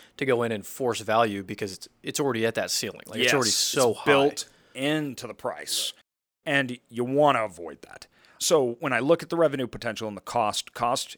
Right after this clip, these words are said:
Speaker 2: is derived of a few things. It's derived of the revenue and the return you can get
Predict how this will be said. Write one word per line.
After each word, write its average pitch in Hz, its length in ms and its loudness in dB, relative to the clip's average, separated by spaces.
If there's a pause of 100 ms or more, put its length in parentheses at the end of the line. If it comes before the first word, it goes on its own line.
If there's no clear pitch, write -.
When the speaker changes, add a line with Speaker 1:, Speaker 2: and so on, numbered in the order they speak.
Speaker 2:
is 120 160 -6
derived 107 560 -2
of 90 100 -16
a 87 60 -14
few 135 240 -8
things. 110 500 -8
It's - 160 -12
derived 107 640 -2
of 104 320 -6 (420)
the 110 400 -6
revenue 135 360 2
and 123 100 -4
the 113 40 -6
return 113 460 -8
you 113 120 -12
can 104 160 -14
get 110 160 -6